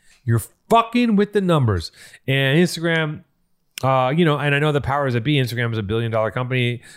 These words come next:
owned by another multi-billion dollar company. And who knows what the fuck they're doing. They have, you know, long, long-term things. And I think ultimately they probably want us to spend some money, you know, 'cause now you can pay to boost.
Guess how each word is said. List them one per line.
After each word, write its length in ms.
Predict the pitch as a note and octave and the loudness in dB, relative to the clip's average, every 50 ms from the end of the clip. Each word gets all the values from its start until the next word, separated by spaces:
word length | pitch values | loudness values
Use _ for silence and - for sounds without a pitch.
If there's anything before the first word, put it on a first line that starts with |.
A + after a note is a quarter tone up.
| - - | -8 -4
owned 180 | A2+ A2 G#2+ | -2 0 0
by 120 | G#2 G#2+ G#2 | 0 0 0
another 200 | G#2 A2+ A#2 A#2+ | 0 0 0 0
multi-billion 520 | A2+ A2+ A#2 - A#2+ A2 G#2 A2+ A2+ A2+ A2 | 0 0 -2 -2 -2 -2 -2 -2 -2 -2 -2
dollar 160 | A2 A2 G#2+ | -2 -4 -4
company. 520 | - A2 G#2+ G#2 A2 A2 A2 A2 G#2 - _ _ - - - _ _ | -4 -4 -4 -4 -2 -2 -2 -4 -4 -6 _ _ -20 -20 -20 _ _
And 300 | - G#2 G#2 G2+ G2 G2+ F#2+ | -4 -2 0 0 0 2 2
who 120 | A2+ B2+ | 2 2
knows 280 | A#2 G#2+ G#2+ A2 A2+ F#2+ | 2 2 0 0 -2 -2
what 120 | G#2 G#2+ - | -4 -6 -6
the 60 | G#2 - | -6 -6
fuck 180 | - G#2+ F#2+ | -6 -6 -6
they're 100 | - G2+ | -6 -4
doing. 220 | F#2+ G2+ G#2+ G#2+ G2+ | -4 -2 -2 -2 -2
They 160 | G2 G2 G2 | -2 -4 -4
have, 300 | G2 G2 F#2+ E2+ - - _ - | -4 -6 -6 -8 -10 -16 _ -14
you 100 | F#2+ F#2+ F2+ | -12 -10 -10
know, 100 | E2+ F2 | -8 -6
long, 380 | F#2 G2+ G2 G#2+ A2 A2 G#2+ | -4 -2 -2 -2 -2 -4 -6
long-term 440 | G#2 G#2 G#2 A2 - A2+ A2 G#2 G2 | -6 -6 -6 -6 -6 -6 -8 -8 -6
things. 280 | - G#2 G#2 G2+ - - - - - - - - | -8 -8 -10 -10 -12 -16 -18 -18 -16 -16 -6 -2
And 100 | C#3 C3 | 0 0
I 40 | B2+ | 2
think 200 | G#2+ D#3 D#3 D3+ | 2 0 0 0
ultimately 560 | - C#3+ D#3 D3+ - D#3 D3 C#3+ C3+ C3 B2 - - _ _ - _ | 0 0 0 0 -2 0 0 0 0 0 -2 -6 -12 _ _ -12 _
they 120 | - C3 B2+ | -4 -2 -2
probably 260 | - D#3 D3+ C#3+ C#3 | 0 0 -2 0 0
want 140 | C#3 C#3 C3+ | 0 0 0
us 100 | A#2 - | -2 -4
to 60 | - | -6
spend 260 | - - C#3 B2+ A2 | -4 -4 -4 -4 -2
some 100 | - A#2 | -4 -4
money, 420 | A#2 B2 B2+ B2 B2 A#2+ A2+ G2+ - - - - - - _ | -2 -2 -2 -2 -2 -4 -4 -6 -10 -14 -20 -20 -20 -10 _
you 80 | - B2 | -2 0
know, 40 | A2+ | 0
'cause 120 | - B2 A2+ | 0 0 0
now 140 | C3+ C#3 | 0 0
you 120 | D3 D3 B2 | 0 0 0
can 120 | G#2+ A#2+ G2+ | -2 -4 -4
pay 180 | A#2 B2 B2+ | -2 -2 -2
to 80 | A2+ G2+ | -2 -2
boost. 460 | F#2 G2+ A2+ G2+ F2 - - - - | -2 -2 -2 -2 -4 -6 -8 -14 -18